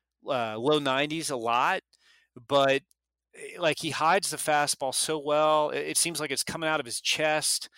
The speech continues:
He can add, subtract velocity. He can,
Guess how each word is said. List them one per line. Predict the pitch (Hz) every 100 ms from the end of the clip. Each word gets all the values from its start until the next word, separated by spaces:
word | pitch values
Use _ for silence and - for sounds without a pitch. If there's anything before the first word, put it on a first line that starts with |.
| - _
He | 127
can | 139
add, | 135 156
subtract | - - 151 151 -
velocity. | 123 135 143 - 143 139
He | 123
can, | 123 117 110